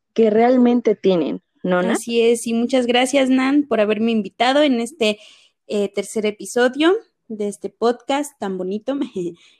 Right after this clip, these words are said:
Speaker 2: Gracias, Nan, por invitarnos.
Speaker 1: No, muchas gracias a ustedes, pues, por la participación. Muchas gracias a tu abuelita, pues, por darnos este tiempo para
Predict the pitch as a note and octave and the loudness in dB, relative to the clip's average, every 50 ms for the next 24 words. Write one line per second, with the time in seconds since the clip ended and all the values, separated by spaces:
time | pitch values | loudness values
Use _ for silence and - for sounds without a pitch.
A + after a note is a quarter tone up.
0 | _ - F#3+ G#3 G#3+ A3 A3+ A3+ A#3+ A3 G#3+ A3 G#3+ A3 A3+ A3 A3 G3+ F#3+ F#3+ | _ -4 -2 0 2 2 2 2 0 0 0 0 -2 -4 -4 -2 -2 -2 -2 -2
1 | F#3+ F#3+ - - - G#3 G3+ F#3+ F#3+ - G#3 G3+ F#3+ F#3+ F3 E3 E3 - - - | -2 -4 -6 -6 -6 -4 -4 -6 -4 -2 -2 -2 0 -2 -4 -6 -8 -12 -18 -20
2 | _ _ _ _ _ _ _ _ _ _ _ _ _ _ _ _ _ _ _ _ | _ _ _ _ _ _ _ _ _ _ _ _ _ _ _ _ _ _ _ _
3 | _ _ _ _ _ _ _ _ _ _ _ _ _ _ _ _ _ _ _ _ | _ _ _ _ _ _ _ _ _ _ _ _ _ _ _ _ _ _ _ _
4 | _ - A#3 A3+ G#3+ G#3 G#3 A3 A#3 A#3 - C#4 C4 A#3+ A#3 A3+ G#3+ G#3+ G#3+ A3+ | _ 0 2 2 4 4 4 2 2 2 2 0 2 2 2 2 2 2 0 -2
5 | G#3+ G#3+ G#3 F3 F3 F3 - - G3 G3 G3 G3 G#3+ C4+ - _ _ - - G#3 | -4 -2 -2 -2 -2 -4 -2 0 2 2 2 2 0 -2 -4 _ _ -10 -10 -10
6 | _ _ - - F#3+ F3 F3+ - - D#3 - - E3 - - - - - - - | _ _ -2 0 0 0 0 0 -2 -4 -2 -4 -6 -8 -8 -8 -10 -12 -10 -2
7 | - A#3 A#3+ B3 C4 C4+ C#4+ B3 G#3 - - A3 G3+ G3 F#3+ F#3 F#3+ F#3+ - G3 | 0 2 2 4 4 4 2 2 0 0 0 0 2 4 4 2 2 2 2 0
8 | G3 - - - G#3+ G3 - F#3 F3 F3 F3+ F3+ F#3 F#3 - - F#3+ G3+ - - | 0 -2 -4 -4 -2 0 2 4 4 4 4 4 2 0 0 0 -2 0 0 0
9 | G#3 G3+ - _ _ _ _ _ _ _ _ _ _ - A3 G#3 G3+ G3+ F#3+ G3 | 0 -2 -2 _ _ _ _ _ _ _ _ _ _ 2 4 4 4 4 2 2
10 | G3+ G3+ G3+ - - G3 G3 _ - F#3+ - - G#3 G#3 G3 G3 G3+ G3+ - G3 | 0 0 0 0 -2 -2 -2 _ -4 -4 0 2 2 2 4 2 2 0 0 0
11 | G3 - - E3 - - - F#3 - | 0 -2 -4 -4 -4 -4 -6 -10 -12